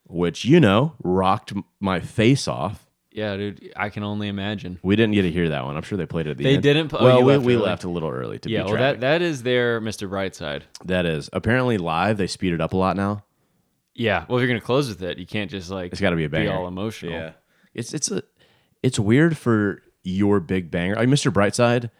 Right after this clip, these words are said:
Speaker 1: it's a perfect closer. It
Speaker 2: Yeah.
Speaker 1: is the most energy.
Speaker 2: It's confusing.
Speaker 1: I can only imagine is a funeral song. <laughs>
Speaker 2: Yeah, it's, like, <laughs> so heavy.
Speaker 1: It's straight up a funeral song. People play it in funerals all the time.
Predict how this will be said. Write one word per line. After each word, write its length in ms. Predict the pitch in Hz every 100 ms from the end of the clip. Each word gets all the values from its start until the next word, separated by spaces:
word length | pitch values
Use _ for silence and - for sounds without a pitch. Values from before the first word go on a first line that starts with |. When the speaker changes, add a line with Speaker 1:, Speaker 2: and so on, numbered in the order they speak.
| _ _ -
Speaker 1:
it's 120 | -
a 60 |
perfect 400 | - - 107 92
closer. 460 | - 80 64 50 - _ _
It 80 | 107
Speaker 2:
Yeah. 20 |
Speaker 1:
is 80 | 113
the 100 | 107
most 300 | 98 113 123
energy. 560 | 101 101 87 92 90 90 _ _
Speaker 2:
It's 120 | - -
confusing. 720 | 95 - 95 92 92 90 85 _ -
Speaker 1:
I 80 | 104
can 100 | 123
only 120 | 135
imagine 420 | 107 104 98 98 -
is 420 | 92 90 80 - _ _ _ _ -
a 140 | - 92
funeral 400 | - 90 92 71
song. 300 | - 60 85 -
<laughs> 80 | -
Speaker 2:
Yeah, 300 | 135 143 110
it's, 320 | 113 131 -
like, 240 | 139 143
<laughs> 160 | - 147 117
so 440 | 113 - 120 113
heavy. 320 | 104 104 117
Speaker 1:
It's 120 | 104 104
straight 300 | - 123 123
up 100 | 117
a 60 |
funeral 320 | - 156 175
song. 180 | 95 76
People 160 | 92 127
play 160 | 135
it 40 | 135
in 40 |
funerals 280 | 131 139 139
all 120 | 131
the 60 | 156
time. 300 | 214 214